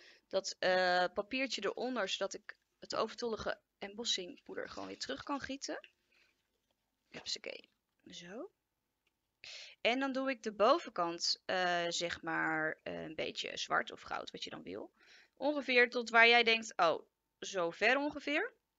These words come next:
Nou, dan haal je het, ah, van die kant eraf, hè, want je moet het nu niet naar deze kant eraf laten glijden, want dan komt hier wel je, gaat hij natuurlijk wel op je inkt zitten. Dus ga hem aan de andere kant even eraf doen. Kijk, en dit gebeurt er dus als je dus niet een antistatisch matje gebruikt.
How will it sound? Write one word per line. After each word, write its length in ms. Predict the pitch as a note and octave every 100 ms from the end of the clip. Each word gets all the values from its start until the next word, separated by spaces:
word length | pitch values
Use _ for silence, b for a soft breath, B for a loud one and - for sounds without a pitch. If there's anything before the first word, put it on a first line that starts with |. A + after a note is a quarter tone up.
| _
Nou, 220 | D#4 A3
dan 120 | - F#3
haal 200 | G3+ G#3+
je 100 | G3+
het, 180 | G3 -
ah, 160 | F#3+
van 160 | F#3+ F3
die 140 | F3
kant 240 | B3+ D4+ C4+
eraf, 220 | G3+ D#3+
hè, 100 | G#3
want 140 | A#3+ G#3+
je 80 |
moet 160 | F3+ F3
het 80 | -
nu 120 | F3
niet 180 | F3 A3
naar 100 | G#3+
deze 260 | F#3+ G#3+
kant 240 | - E3 E3
eraf 160 | E3
laten 220 | E3+ E3 -
glijden, 280 | D#3 F3+ G3+
want 120 | G3+
dan 220 | A3 A3
komt 240 | A3+ A3
hier 180 | G#3+ G#3+
wel 200 | F#3 F3+
je, 420 | F3 D#3 D3+ D3+ - B B B
gaat 180 | - F#3
hij 80 | F#3+
natuurlijk 180 | F#3
wel 140 | F#3+ F#3+
op 80 | F#3
je 80 |
inkt 200 | - F#3
zitten. 240 | - A#2 D3
Dus 220 | E3+ - -
ga 280 | - -
hem 120 | G3+ G#3
aan 80 |
de 60 | F#3+
andere 220 | F#3+ C4
kant 280 | A3+ G3+ F#3
even 280 | - F3+ -
eraf 200 | F#3 C4
doen. 240 | - F4+ - B B
Kijk, 200 | B F#3
en 80 | F#3
dit 180 | B3 F4
gebeurt 400 | - C4 C#4 D4+
er 80 | C#4
dus 200 | D4 D4+
als 160 | G#3+
je 60 | -
dus 160 | - -
niet 200 | D4+ E4+
een 80 |
antistatisch 680 | - B3 G#3 - A3+ A3+ F#3
matje 340 | F#3+ G3+ - -
gebruikt. 540 | - - - - -